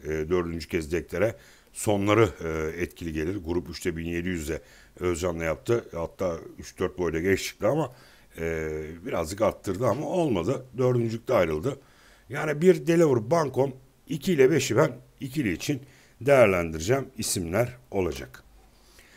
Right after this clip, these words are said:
Evet, geçelim dördüncü koşumuz. Şartlı dört, dişiler ama dört yaş şartlar bin dokuz yüz metre kuma çıkacaklar. Altı safkanımızın mücadelesini izleyeceğiz. Evet, e, altılı galemizin ikinci aya başladı.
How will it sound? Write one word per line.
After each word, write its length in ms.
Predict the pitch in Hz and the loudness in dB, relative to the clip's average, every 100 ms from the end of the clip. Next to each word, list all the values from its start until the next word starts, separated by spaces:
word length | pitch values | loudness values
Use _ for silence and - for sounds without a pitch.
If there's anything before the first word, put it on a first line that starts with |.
| - - - - - - - | -20 -20 -18 -16 -16 -18 2
Evet, 260 | 131 185 139 | 6 6 4
geçelim 440 | 143 156 175 165 | 0 2 0 2
dördüncü 480 | 147 143 139 143 170 | 2 2 0 -4 -2
koşumuz. 840 | 147 131 143 123 95 - - - - - - _ _ _ _ | 0 0 0 0 0 -4 -10 -14 -18 -20 -20 _ _ _ _
Şartlı 460 | - - 95 - 127 | -4 0 0 0 0
dört, 300 | 135 - - | 0 0 -6
dişiler 320 | 78 90 101 | -6 0 0
ama 180 | 131 131 123 104 | 0 -4 -4 0
dört 260 | 123 123 | 0 0
yaş 120 | 127 | -2
şartlar 480 | 123 120 117 110 82 | 0 -2 0 -2 -2
bin 180 | 110 110 | -4 -2
dokuz 280 | 110 - 123 | -2 -2 -4
yüz 80 | 95 | -4
metre 380 | 82 - 123 127 127 | -4 0 0 0 -4
kuma 220 | 104 123 | -2 -2
çıkacaklar. 600 | - 95 80 78 120 120 - | -2 -4 -4 -4 -2 -2 0
Altı 340 | 107 104 117 | -2 -2 -6
safkanımızın 920 | - 92 - 87 80 82 98 135 123 117 | -2 -2 -4 -6 -4 -2 -2 -2 -4 -4
mücadelesini 720 | 127 104 85 78 80 - 117 | -2 0 0 0 -6 -4 -4
izleyeceğiz. 440 | 87 67 120 127 | -4 -4 -2 -2
Evet, 300 | 107 85 - - | 0 -2 -4 -10
e, 360 | 82 78 78 76 - - | -8 -6 -6 -10 -12 -6
altılı 300 | 90 80 92 | -6 -4 -4
galemizin 340 | 92 87 85 | -4 -4 -6
ikinci 300 | 80 90 87 | -8 -6 -2
aya 160 | 90 80 | 0 -2
başladı. 460 | 78 - 90 123 | -4 -4 -2 -2